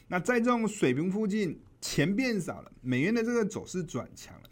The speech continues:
在美元走势转强的这个起涨区啊，就会变成是未来重要的这个支撑区。那一样的这个道理，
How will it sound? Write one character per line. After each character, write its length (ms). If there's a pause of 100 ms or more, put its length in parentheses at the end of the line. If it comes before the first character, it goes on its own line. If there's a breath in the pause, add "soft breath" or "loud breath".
(280 loud breath)
在 120
美 140
元 200
走 200
势 160
转 360
强 160
的 80
这 120
个 100
起 260
涨 240
区 280
啊， 200
就 140
会 60
变 160
成 80
是 100
未 240
来 180
重 300
要 120
的 60
这 60
个 140
支 200
撑 200
区。 200 (300 loud breath)
那 120
一 160
样 180
的 80
这 100
个 120
道 340
理， 120